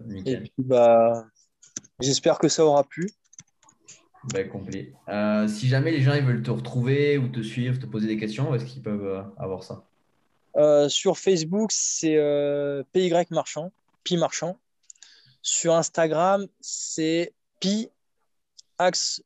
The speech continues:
Speaker 2: One Performance.
Speaker 1: Ok.
Speaker 2: Comme une Axon, Axon Performance.
Speaker 1: Nickel.
Speaker 2: Voilà.
Speaker 1: Ou le site internet, euh, Axon
Speaker 2: Euh, c'est Axon Performance également. De temps en temps, je fais des articles.
Speaker 1: Ouais,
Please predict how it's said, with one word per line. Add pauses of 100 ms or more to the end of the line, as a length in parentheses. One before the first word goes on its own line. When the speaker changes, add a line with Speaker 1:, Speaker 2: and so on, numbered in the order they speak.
(120)
Speaker 2:
One (140)
Performance. (480)
Speaker 1:
Ok. (380)
Speaker 2:
Comme
une
Axon,
Axon
Performance. (840)
Speaker 1:
Nickel. (760)
Speaker 2:
Voilà. (160)
Speaker 1:
Ou
le
site
internet,
euh, (220)
Axon
Speaker 2:
Euh,
c'est
Axon
Performance
également. (100)
De
temps
en
temps,
je
fais
des
articles. (760)
Speaker 1:
Ouais,